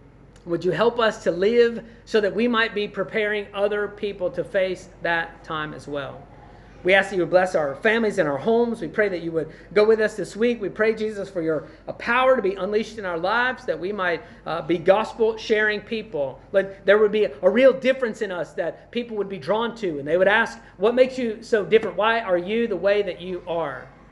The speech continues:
So we pray that you would just bless our families, be with those who are traveling this week. We, we dedicate ourselves to you. We ask that you would be glorified. We thank you, Lord, for loving us.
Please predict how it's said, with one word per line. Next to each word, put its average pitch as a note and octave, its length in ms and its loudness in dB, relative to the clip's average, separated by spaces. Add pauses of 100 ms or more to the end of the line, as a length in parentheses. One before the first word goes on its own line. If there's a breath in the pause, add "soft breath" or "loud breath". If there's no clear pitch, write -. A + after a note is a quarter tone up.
(560)
So - 140 -12
we D#3 60 -10
pray F#3 200 6
that - 140 -6
you D#3+ 80 -8
would D3 140 -6
just D3 200 -10
bless F3+ 240 0
our C#3+ 140 -2
families, G3+ 460 -2
be D#3 120 -4
with D3 80 -6
those G3 240 4
who E3+ 60 -4
are - 20 -2
traveling G#3 460 0
this F#3+ 180 -12
week. F#3+ 220 -10
We, D#3 160 -8 (180 loud breath)
we F3 80 -4
dedicate A#3 420 4
ourselves F#3 500 0
to F3 60 -12
you. D#3+ 160 -6
We D3 140 -6
ask F#3 280 -4
that D#3 260 -6 (200 loud breath)
you A#3 200 2
would A3+ 140 0
be F#3+ 180 -2
glorified. D3 640 -6
We D3 80 -8
thank G3 300 -4
you, F#3+ 120 -6
Lord, G3 400 0 (220 loud breath)
for D#3+ 120 0
loving G#3+ 380 4
us. A3+ 340 -2